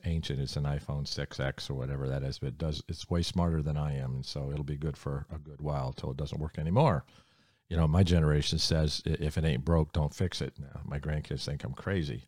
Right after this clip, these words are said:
but I'm still happy, so they'll have to leave me alone on that. Can you imagine trying to explain, uh, to your grandparents, uh, great-grandparents? Uh, I think of, of my grandfather, born nineteen hundred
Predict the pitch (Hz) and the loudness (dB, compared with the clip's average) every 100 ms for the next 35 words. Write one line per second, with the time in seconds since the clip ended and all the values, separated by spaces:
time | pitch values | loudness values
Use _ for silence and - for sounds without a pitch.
0 | _ _ _ _ _ _ - 78 71 80 | _ _ _ _ _ _ -2 0 2 4
1 | 73 67 71 69 - 69 - - - 76 | 4 2 -2 -6 -4 -6 -6 -12 -18 -10
2 | 80 73 76 73 71 67 69 69 65 65 | -8 -4 -2 -2 -2 -2 -2 -2 -2 -2
3 | 64 - - _ _ _ _ _ _ _ | -4 -6 -12 _ _ _ _ _ _ _
4 | _ _ _ _ _ _ _ _ _ _ | _ _ _ _ _ _ _ _ _ _
5 | _ _ - 131 135 131 110 98 107 87 | _ _ 2 8 10 10 6 4 4 4
6 | 78 - - 90 85 87 95 80 78 - | 2 0 2 4 4 2 2 -2 -2 -6
7 | _ - 80 78 76 - - - 80 82 | _ -6 -2 -2 -6 -14 -10 -2 2 2
8 | - 82 80 80 - - 73 73 82 80 | 2 0 0 0 -2 -4 -4 -2 -4 -2
9 | 82 78 76 78 76 78 - - - 73 | -2 -2 -2 -4 -4 -4 -6 -8 -14 -18
10 | - 87 90 80 80 73 76 69 80 78 | -8 -4 -4 -2 -4 -6 -8 -6 -4 -4
11 | 76 73 73 73 71 71 78 76 80 85 | -2 -4 -4 -4 -4 -4 -2 0 0 0
12 | - 76 80 82 78 71 | -2 -4 -2 -2 -2 -4